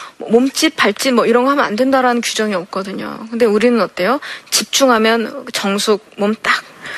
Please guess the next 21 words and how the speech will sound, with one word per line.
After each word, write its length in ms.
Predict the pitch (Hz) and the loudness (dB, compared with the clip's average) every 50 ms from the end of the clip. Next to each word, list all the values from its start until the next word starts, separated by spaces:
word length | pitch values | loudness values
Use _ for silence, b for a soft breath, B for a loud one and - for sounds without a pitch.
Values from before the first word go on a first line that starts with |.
| B B B B B B B - | B B B B B B B -2
바로 240 | - 196 208 226 | 0 2 2 2
잡아서 280 | 220 208 185 190 202 226 | 2 2 0 0 0 -2
바른 340 | - - - 220 226 247 247 | -2 0 0 0 2 0 2
자세로, 560 | 226 226 190 - - 220 202 208 208 208 208 - | 2 0 0 0 -2 -2 -2 -2 -2 -4 -4 -6
차렷 300 | - - - - 285 277 | -4 -4 0 0 0 0
자세로. 480 | - - 226 220 - 208 196 202 190 - | 2 0 -2 -2 -2 -2 -4 -4 -4 -2
애들이 280 | - 202 196 226 214 202 | 0 0 0 0 0 -2
군인인가요? 680 | 202 - 214 220 233 226 208 196 196 196 202 240 294 320 | -2 -2 0 2 2 2 0 0 -2 0 2 2 0 0
그러니까 540 | - - - - - - - - - - 202 | -4 -8 -10 -10 -8 -8 -10 -6 0 0 2
쓸데없는 520 | - - 381 403 - 403 427 381 370 370 | 4 4 2 2 2 2 2 2 0 0
규칙을 840 | - - - - - - - - 269 247 233 285 320 349 349 359 359 - _ _ _ | 0 -2 -4 -4 -4 -2 0 0 0 2 2 2 2 2 0 -4 -8 -12 _ _ _
버리되 600 | - - 220 202 220 214 185 214 233 220 180 196 B B B B B B B B B B - - | -6 -2 0 0 0 0 0 0 0 0 -2 -6 B B B B B B B B B B -12 -4
큰 540 | - - - - - - 427 440 427 427 392 | 0 2 2 2 2 2 2 2 2 2 4
원칙은 560 | 294 202 208 233 220 - - 330 294 311 254 | 4 4 4 2 0 0 0 2 2 2 2
있어야 320 | 196 185 - - 190 190 190 | 0 0 -2 -2 -4 -4 -4
돼요. 260 | - 220 - 208 208 - - - | -4 -6 -6 -8 -10 -12 -4 -2
그 160 | - - 262 | 2 4 4
원칙 460 | 233 196 202 226 226 - - 381 311 | 6 6 4 2 2 2 2 4 4
안에서는 600 | 285 233 233 240 240 240 240 233 220 247 339 381 | 4 2 2 2 0 0 0 0 0 2 2 2
자유로운 540 | 349 - - 214 208 208 214 208 196 196 185 | 2 0 0 0 0 0 0 0 -2 -4 -4
거예요. 320 | - - - 101 - - | -6 -8 -10 -8 -10 -10